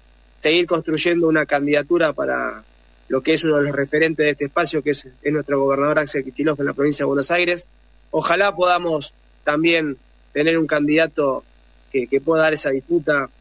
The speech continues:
a nivel local en, en la ciudad de La Plata, ciudad que también está gobernada y que está a, a la desidia de la derecha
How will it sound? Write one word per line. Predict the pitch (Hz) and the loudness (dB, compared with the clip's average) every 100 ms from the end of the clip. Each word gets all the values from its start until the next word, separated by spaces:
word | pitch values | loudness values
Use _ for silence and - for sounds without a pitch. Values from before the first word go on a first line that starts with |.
| _ _ 123 | _ _ -2
a | |
nivel | 139 147 160 | 0 2 2
local | 156 139 160 156 | 2 0 0 0
en, | 143 139 135 - | 0 -2 -2 -2
en | 139 | 0
la | 135 | 0
ciudad | 147 151 | 0 2
de | 143 | 2
La | 139 | 2
Plata, | 180 175 170 - _ _ _ | 0 0 -4 -6 _ _ _
ciudad | - 147 147 | -2 0 0
que | 143 | -2
también | 135 147 143 | -2 0 -2
está | 135 143 135 123 - _ _ _ | 0 0 0 -4 -10 _ _ _
gobernada | 135 143 143 165 180 180 175 165 147 | -2 0 2 2 2 2 2 0 -2
y | 139 | -4
que | 127 | -8
está | - 139 135 123 | -4 -2 -2 -4
a, | - _ - _ - 135 - | -10 _ -20 _ -14 -12 -4
a | 135 | -2
la | 139 | 0
desidia | 139 139 175 175 160 | 0 0 0 0 0
de | 143 | 0
la | 139 | 0
derecha | 135 151 160 - 151 143 | 0 0 0 -2 -4 -4